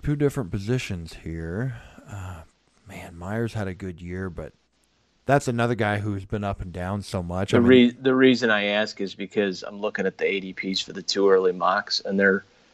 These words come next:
Speaker 2: pretty close to each other.
Speaker 1: I don't trust Myers, especially in that Tampa organization who's competing.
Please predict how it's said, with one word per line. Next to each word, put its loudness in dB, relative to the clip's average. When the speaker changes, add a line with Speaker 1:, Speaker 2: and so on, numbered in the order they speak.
Speaker 2:
pretty 6
close 6
to -2
each -2
other. 2
Speaker 1:
I 4
don't 4
trust 0
Myers, -2
especially 0
in 0
that -6
Tampa -4
organization -4
who's -10
competing. -8